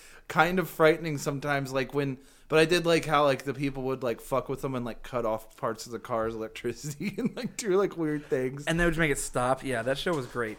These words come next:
Speaker 1: I did like Bait Car. But, I mean, then again, I'll probably look that up and it'll be like, "Oh, no, it's all fake." And,
Speaker 2: Yeah, here,
Speaker 1: but
Speaker 2: reality T V nowadays, is, there's no such thing.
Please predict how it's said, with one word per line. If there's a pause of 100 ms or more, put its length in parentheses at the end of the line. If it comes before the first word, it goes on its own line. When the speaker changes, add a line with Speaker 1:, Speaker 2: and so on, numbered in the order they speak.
(120)
Speaker 1:
I
did
like
Bait
Car. (340)
But,
I
mean,
then
again,
I'll
probably
look
that
up
and
it'll
be
like,
"Oh,
no,
it's
all
fake."
And,
Speaker 2:
Yeah,
here,
Speaker 1:
but
Speaker 2:
reality
T
V
nowadays, (480)
is, (160)
there's
no
such
thing.